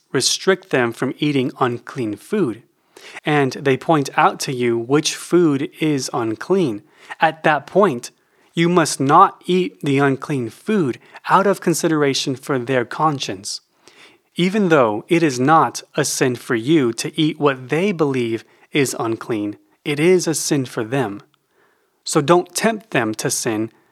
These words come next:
by eating the unclean food in front of them. I don't always do what I desire because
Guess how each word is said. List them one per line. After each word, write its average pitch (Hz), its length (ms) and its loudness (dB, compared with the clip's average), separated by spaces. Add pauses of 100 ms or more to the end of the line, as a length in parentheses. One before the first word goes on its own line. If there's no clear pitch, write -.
(160)
by 156 260 0
eating 143 440 -2 (240)
the 147 160 0
unclean 117 600 -4
food 139 360 -2
in 131 180 -4
front 202 300 0
of 135 100 -6
them. 104 240 -10 (840)
I 175 80 2
don't 226 220 2
always 165 460 4
do 170 220 2
what 147 140 2
I 135 160 0
desire 143 540 2
because 123 440 -4